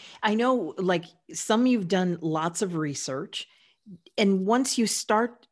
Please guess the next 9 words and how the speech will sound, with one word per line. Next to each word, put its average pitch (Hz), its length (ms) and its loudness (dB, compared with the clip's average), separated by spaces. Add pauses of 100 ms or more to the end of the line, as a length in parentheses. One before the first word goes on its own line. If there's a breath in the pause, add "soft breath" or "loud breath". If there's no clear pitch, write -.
(120)
you 180 140 0
get 202 260 0
to 202 100 -4
that 170 240 -2
point, 220 500 -2
does 190 180 0
it 196 140 2
just 190 320 -4
flow? 208 680 -2